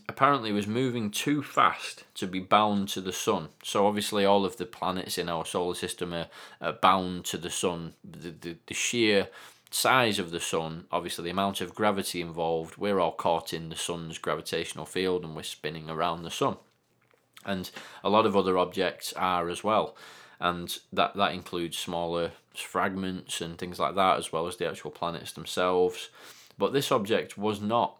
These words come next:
bound by the gravity of the sun. It was initially thought to be a comet, which is,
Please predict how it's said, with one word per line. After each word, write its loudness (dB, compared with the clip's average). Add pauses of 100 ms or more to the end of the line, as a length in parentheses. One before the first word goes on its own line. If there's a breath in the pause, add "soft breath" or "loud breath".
(100)
bound 0
by 0
the -6
gravity -4
of -8
the -10
sun. -6 (1700 loud breath)
It -2
was 0
initially 0
thought 2
to -10
be 0
a -10
comet, -2 (720 soft breath)
which -6
is, -10